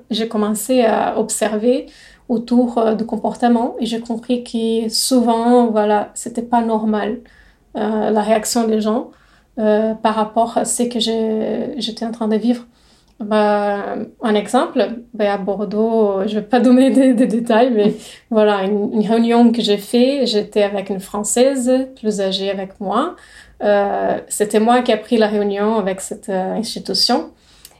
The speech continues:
euh, dont la, la directrice, elle était là, et une, une personne qui travaillait avec elle. Euh,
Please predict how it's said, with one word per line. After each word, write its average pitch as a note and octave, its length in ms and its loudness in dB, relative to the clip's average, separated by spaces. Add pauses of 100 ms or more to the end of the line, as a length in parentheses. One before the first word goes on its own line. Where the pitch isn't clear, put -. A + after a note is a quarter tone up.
(160)
euh, F#3 640 2
dont G3+ 160 0
la, F#3+ 480 0 (540)
la G#3 160 -2
directrice, G#3 680 -2
elle G3+ 140 2
était G3 240 -6
là, B3 460 2
et G3+ 920 -2
une, F3+ 380 -6 (100)
une G#3 140 -4
personne G3 300 -8
qui - 60 -18
travaillait F#3 220 -4
avec F3+ 240 -4
elle. C#4+ 260 0 (1400)
Euh, G#3 1300 0